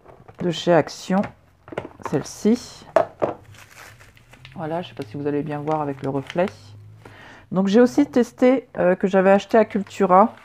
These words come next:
qui est beaucoup plus cher que la pâte de chez Action. C'est la Fimo Light. Alors la Fimo Light,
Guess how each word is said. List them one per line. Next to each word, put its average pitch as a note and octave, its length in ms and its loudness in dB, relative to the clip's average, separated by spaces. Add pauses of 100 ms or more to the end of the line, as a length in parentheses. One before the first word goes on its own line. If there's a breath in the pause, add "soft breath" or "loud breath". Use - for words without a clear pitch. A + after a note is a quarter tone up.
(140)
qui E3+ 60 2
est - 20 2
beaucoup F#3 240 0
plus G3+ 160 -2
cher G3+ 260 0
que - 120 0
la D3+ 160 6
pâte E3+ 200 2
de D3+ 100 -2
chez D3 180 -2
Action. G#3+ 340 0 (720 loud breath)
C'est F#3+ 140 -2
la F3+ 100 6
Fimo A#3+ 380 2
Light. D#3+ 480 2 (920 soft breath)
Alors E3+ 240 2
la F3+ 120 4
Fimo B3+ 360 0
Light, A3 520 2